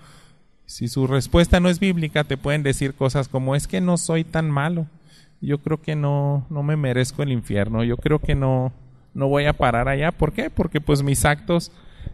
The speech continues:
eh, haciendo una escala, no creo que, que sea alguien que, que no merezca el perdón ni la misericordia de Dios.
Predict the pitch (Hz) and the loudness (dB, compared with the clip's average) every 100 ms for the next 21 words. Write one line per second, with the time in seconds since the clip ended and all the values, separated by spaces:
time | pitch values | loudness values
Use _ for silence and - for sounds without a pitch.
0 | - 135 139 139 135 139 139 - - - | -10 -6 -2 -2 -2 -4 -4 -6 -8 -10
1 | - - 127 127 151 156 180 185 190 202 | -14 -6 -4 0 2 2 4 4 4 2
2 | - 185 208 233 202 160 165 170 170 170 | 0 0 2 2 2 2 0 0 0 -2
3 | 123 127 73 - - - - - - 123 | -4 -4 -8 -12 -20 -20 -20 -20 -6 -6
4 | 127 123 127 139 135 117 - - 123 120 | -2 -2 0 0 0 0 -2 -4 -2 0
5 | 139 131 127 120 113 127 123 131 139 131 | -2 0 0 0 -2 -2 0 2 2 2
6 | - 139 135 131 123 117 123 131 123 120 | 0 -4 2 2 2 0 0 0 0 0
7 | 120 110 104 107 110 101 92 113 | -2 -4 -2 -2 -2 -4 -6 -8